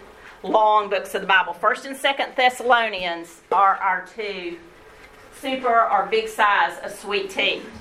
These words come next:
So First and Second Thessalonians, then just our medium ones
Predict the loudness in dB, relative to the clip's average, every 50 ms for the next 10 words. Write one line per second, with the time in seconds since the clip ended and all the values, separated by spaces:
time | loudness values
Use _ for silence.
0 | -16 -14 -6 0 2 2 2 2 0 0 0 0 0 -2 -4 0 2 2 2 0
1 | -2 -4 0 0 0 0 -2 -2 2 4 4 4 2 0 -2 -4 -4 -4 -4 -2
2 | -2 -2 -2 -4 -10 -20 -20 -20 -20 -20 -10 -2 2 2 2 2 2 -2 0 -2
3 | -2 0 0 2 4 4 4 2 0 -4 -6 -4 -4 -2 -2 -2 -2 -2 -2 0
4 | 2 2 2 0 0 -4